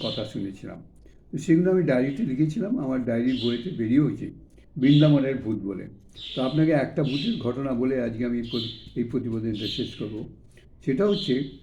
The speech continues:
যে উনি বলছেন যে বৃন্দাবনের সাধুরা, যারা বাবাজিরা তপস্যা করতে যান,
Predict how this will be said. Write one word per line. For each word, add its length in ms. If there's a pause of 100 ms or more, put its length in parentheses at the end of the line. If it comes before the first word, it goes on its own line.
(460)
যে 420 (2250)
উনি 200
বলছেন 500 (360)
যে 80
বৃন্দাবনের 760 (400)
সাধুরা, 520
যারা 280
বাবাজিরা 520 (340)
তপস্যা 340
করতে 280
যান, 200